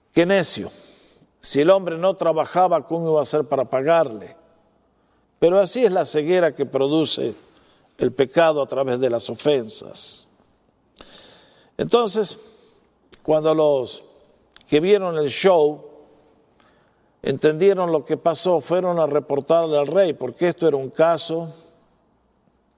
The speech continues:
feo, triste, grave. ¿Cómo era posible que aquel hombre que recibió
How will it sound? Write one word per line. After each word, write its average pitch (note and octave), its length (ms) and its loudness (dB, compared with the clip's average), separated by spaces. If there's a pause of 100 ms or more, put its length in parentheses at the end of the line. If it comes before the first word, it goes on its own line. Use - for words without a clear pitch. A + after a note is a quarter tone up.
(140)
feo, D#3 680 0 (520)
triste, F#3 580 -2 (480)
grave. C3 680 0 (1600)
¿Cómo F#3+ 240 2
era G#3+ 120 6
posible F#3 600 -2
que E3 100 -2
aquel E3 280 0
hombre F3 340 2
que C#3 120 -4
recibió C#3+ 880 0